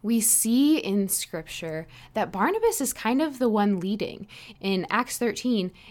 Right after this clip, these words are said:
it says, "Barnabas," and then it lists all of his company traveling with him, and the last person is Paul.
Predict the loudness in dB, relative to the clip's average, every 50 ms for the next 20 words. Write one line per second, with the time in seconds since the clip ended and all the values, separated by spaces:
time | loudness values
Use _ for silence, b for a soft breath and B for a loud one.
0 | B -8 -4 -2 -2 -2 -2 -4 -2 2 4 6 6 6 4 2 2 2 2 2
1 | 2 2 2 0 0 -2 -2 0 0 0 0 0 2 4 4 4 4 4 2 0
2 | -2 -2 -2 0 0 0 0 0 0 0 0 0 0 0 0 0 0 -4 -6 -6
3 | -8 -6 -6 -6 -6 -4 -4 -4 -2 0 2 2 2 2 0 -4 -6 -6 -6 -4
4 | -4 -2 -2 -2 -4 -6 -6 -8 -10 -12 B B B B B B -2 -2 -4 -4
5 | -4 0 0 0 -2 -4 -10 -14